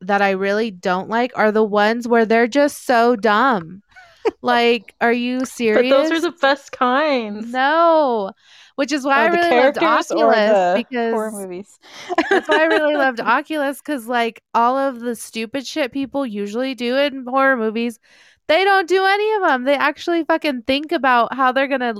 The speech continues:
Speaker 1: survive. And I love that movie. Hella scary. Won't watch it again. But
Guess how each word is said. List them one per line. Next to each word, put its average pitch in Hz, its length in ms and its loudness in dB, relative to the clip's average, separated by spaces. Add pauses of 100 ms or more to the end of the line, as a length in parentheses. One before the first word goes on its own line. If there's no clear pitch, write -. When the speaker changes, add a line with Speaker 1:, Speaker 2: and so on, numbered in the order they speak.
(120)
Speaker 1:
survive. 247 760 0 (580)
And 254 160 -2
I 277 140 2
love 359 300 2
that 269 240 4
movie. 185 320 -4
Hella 254 320 0
scary. 196 380 -2
Won't 185 180 -4
watch 165 180 -8
it 165 80 -14
again. 175 320 -10
But 262 300 2